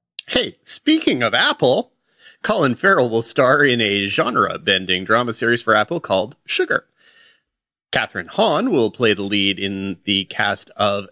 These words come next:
Tiny Beautiful Things, a drama based on the book by Wild author Cheryl Strayed. Little Fires Everywhere boss Liz Tigelaar and former T V's Top Five guest Liz Tigelaar. Do you have a number on that? I like to give you a chance to, uh, to give numbers when you have numbers handy for Liz Tigelaar.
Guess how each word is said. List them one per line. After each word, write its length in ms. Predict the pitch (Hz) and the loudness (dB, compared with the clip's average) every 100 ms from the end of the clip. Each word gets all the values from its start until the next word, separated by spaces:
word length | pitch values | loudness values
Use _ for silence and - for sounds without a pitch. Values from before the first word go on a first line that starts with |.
| - | -16
Tiny 440 | - 185 214 208 | -6 -4 -2 -4
Beautiful 380 | 160 160 156 117 | -2 0 0 -2
Things, 400 | 104 104 - 262 | -2 -2 -2 -2
a 100 | 101 | -2
drama 380 | 95 107 98 95 | 0 -2 0 -4
based 340 | 87 101 - | -2 -4 -4
on 160 | 92 92 | -8 -4
the 120 | 92 | -6
book 320 | 85 98 - | -2 -4 -2
by 260 | 95 90 87 | 0 0 -2
Wild 480 | 87 117 123 92 - | -2 -2 -2 -6 -6
author 420 | 95 95 - 90 | -2 -2 -2 -6
Cheryl 400 | 90 - 110 - | -6 -8 -8 -10
Strayed. 540 | - - 92 87 151 233 - - - - | -10 -2 0 0 -6 -12 -20 -20 -4 0
Little 160 | 214 | 2
Fires 260 | 127 104 104 | 4 2 2
Everywhere 340 | 110 110 92 | -2 0 -2
boss 300 | 95 98 104 | 0 -2 -2
Liz 240 | 101 104 - | -2 -4 -2
Tigelaar 420 | 160 151 95 - - | -4 -2 -4 -4 -4
and 260 | 95 - _ _ _ _ | -4 -6 _ _ _ _
former 360 | - 82 - - | -4 -4 -8 -10
T 100 | - | -6
V's 140 | 85 | -6
Top 160 | - 85 | -6 -2
Five 220 | 131 220 | -2 0
guest 320 | 82 - - _ | -4 -6 -16 _
Liz 200 | 101 82 | -8 -6
Tigelaar. 480 | - 87 90 - 156 | -6 -6 -6 -6 -4
Do 100 | - | -2
you 20 | |
have 60 | 87 | -2
a 40 | |
number 300 | 92 98 131 | -2 -2 0
on 100 | 135 | 0
that? 180 | 156 254 | 0 -2
I 140 | 117 101 | -2 0
like 200 | 107 110 | -2 -4
to 60 | |
give 160 | 107 117 | -4 -2
you 80 | 113 | -2
a 40 | |
chance 240 | 117 123 - | -2 -4 -2
to, 260 | 113 117 | -2 0
uh, 180 | 120 120 | 0 -2
to 160 | - 127 | -2 -2
give 220 | 117 123 | -2 -2
numbers 400 | 127 151 101 71 | -2 0 -2 -2
when 140 | 92 | -8
you 100 | 87 | -2
have 160 | 90 87 | -2 -2
numbers 320 | 113 110 87 | -8 -8 -8
handy 320 | 92 87 82 | -4 -4 -6
for 240 | 92 90 92 | -8 -8 -6
Liz 240 | 101 104 | -4 -2
Tigelaar. 420 | 143 143 92 - | -4 -2 -4 -6